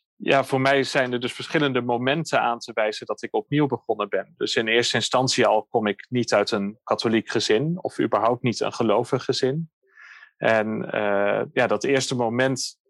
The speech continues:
dat ik God ontmoette, om zo maar te zeggen, was in een kerk in Frankrijk, toen we daar als toeristen op vakantie waren en, eh, een kerk binnenliepen.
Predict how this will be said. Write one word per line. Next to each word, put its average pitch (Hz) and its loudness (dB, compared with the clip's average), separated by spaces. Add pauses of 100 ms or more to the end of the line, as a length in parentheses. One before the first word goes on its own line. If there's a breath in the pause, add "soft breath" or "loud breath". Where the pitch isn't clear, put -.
(300)
dat - -2
ik - -2
God 147 -2
ontmoette, 117 0
om 117 -6
zo 110 -2
maar 107 -2
te 107 -2
zeggen, 110 -2
was 107 -2
in 107 -2
een 107 -4
kerk 120 0
in 101 -2
Frankrijk, 123 -2
toen 110 -8
we 107 -4
daar 104 2
als 107 -4
toeristen 123 -2
op - -8
vakantie 123 -2
waren 101 0
en, 101 -6
eh, 98 0
een 104 -2
kerk 135 2
binnenliepen. 101 2